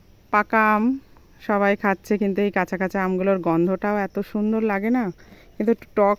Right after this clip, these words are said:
হয়, কিন্তু খুব ভালো লাগে খেতে। আমি এত ভালো লাগছে না আমগুলো, যে এত কাছে হয়েছে আমগুলো, এত সুন্দর হাত দিতে পারছি,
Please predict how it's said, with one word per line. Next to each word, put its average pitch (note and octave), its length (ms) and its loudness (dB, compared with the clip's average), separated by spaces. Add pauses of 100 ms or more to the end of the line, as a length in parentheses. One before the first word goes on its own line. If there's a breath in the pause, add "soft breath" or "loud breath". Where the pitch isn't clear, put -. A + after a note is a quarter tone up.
হয়, F#3+ 180 0 (100)
কিন্তু F3+ 260 -4
খুব A#3 100 -2 (120)
ভালো D#3 160 -2 (100)
লাগে E3 240 -4
খেতে। E3 240 -8 (1500 soft breath)
আমি F#3 120 -6 (140)
এত - 140 -14 (220)
ভালো G3 260 2
লাগছে A3 280 0 (100)
না B3 60 2 (100)
আমগুলো, A3 380 2 (680 soft breath)
যে G#3+ 80 0 (120)
এত - 120 -8 (200)
কাছে F3 280 -2 (100)
হয়েছে A#3+ 240 0 (100)
আমগুলো, G#3+ 240 -2 (100)
এত G3+ 100 -6 (140)
সুন্দর A3+ 280 -2 (100)
হাত G3 140 -4 (100)
দিতে G#3+ 280 -4
পারছি, A#3 460 -4